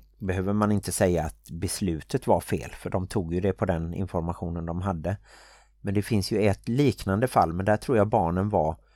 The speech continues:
lite äldre, och där togs de då ifrån föräldrarna och gavs till en fosterfamilj. Och medan det då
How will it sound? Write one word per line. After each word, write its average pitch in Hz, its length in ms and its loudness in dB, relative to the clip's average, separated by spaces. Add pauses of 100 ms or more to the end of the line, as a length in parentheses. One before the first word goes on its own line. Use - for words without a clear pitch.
(160)
lite 101 540 2
äldre, 90 720 2 (320)
och 101 160 -2
där 95 360 8 (360)
togs 90 400 -2
de 123 180 0
då 85 280 4
ifrån 80 460 0
föräldrarna 80 680 0 (460)
och 90 200 -4
gavs 85 300 2
till 82 220 -2
en 80 120 -2
fosterfamilj. 92 880 -2 (800)
Och - 260 -2
medan 95 540 4
det 107 100 4
då 104 240 2